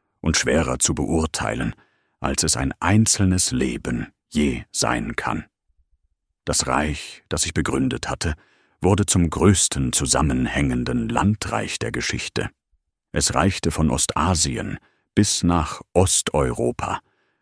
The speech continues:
verband Räume, die zuvor kaum miteinander in Kontakt standen.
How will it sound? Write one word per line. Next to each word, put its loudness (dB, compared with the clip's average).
verband 0
Räume, 4
die 0
zuvor 0
kaum 4
miteinander -2
in -2
Kontakt -6
standen. -4